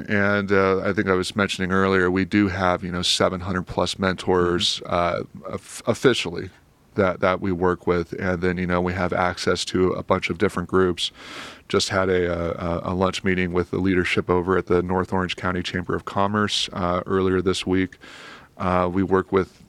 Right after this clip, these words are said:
Speaker 1: you know, other organizations on campus, off campus. And so it's just all about trying to build, uh, up this entrepreneurial community. Uh, there's a great book that's, uh, about that.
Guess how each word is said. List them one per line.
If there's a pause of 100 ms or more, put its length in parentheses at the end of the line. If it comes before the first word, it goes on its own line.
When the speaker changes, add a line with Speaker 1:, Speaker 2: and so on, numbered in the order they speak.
Speaker 1:
you
know,
other
organizations
on
campus,
off
campus.
And
so
it's
just (760)
all
about
trying
to
build, (100)
uh,
up
this
entrepreneurial
community. (440)
Uh,
there's
a
great
book
that's,
uh,
about
that.